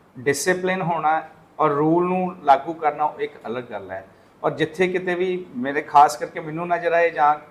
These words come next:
ਕਿਸੇ ਵੀ ਮੇਰੇ ਆਪਣੇ ਮਤੈਹਤ ਨੂੰ ਮੇਰੇ ਸਬਆਰਡੀਨੇਟ ਨਜ਼ਰ ਆਉਣਗੇ, ਮੈਂ ਤੇ ਪ੍ਰੋਪਰ ਉਸ 'ਤੇ ਕਾਰਵਾਈ ਕਰਾਂਗਾ, ਜੋ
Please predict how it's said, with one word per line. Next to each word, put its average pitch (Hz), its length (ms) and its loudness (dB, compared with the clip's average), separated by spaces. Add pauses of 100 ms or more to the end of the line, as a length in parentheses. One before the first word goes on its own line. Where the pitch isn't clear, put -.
ਕਿਸੇ 143 180 0
ਵੀ 170 140 -4
ਮੇਰੇ 156 320 -2
ਆਪਣੇ 160 500 -6 (280)
ਮਤੈਹਤ 151 420 4
ਨੂੰ 170 100 -6
ਮੇਰੇ 160 180 0
ਸਬਆਰਡੀਨੇਟ 147 560 -2
ਨਜ਼ਰ 147 240 -4
ਆਉਣਗੇ, 160 400 -4 (120)
ਮੈਂ 156 160 0
ਤੇ 160 120 -10
ਪ੍ਰੋਪਰ 135 360 -4
ਉਸ 139 120 -10
'ਤੇ 139 120 -12
ਕਾਰਵਾਈ 120 380 -4
ਕਰਾਂਗਾ, 143 340 -8
ਜੋ 151 380 2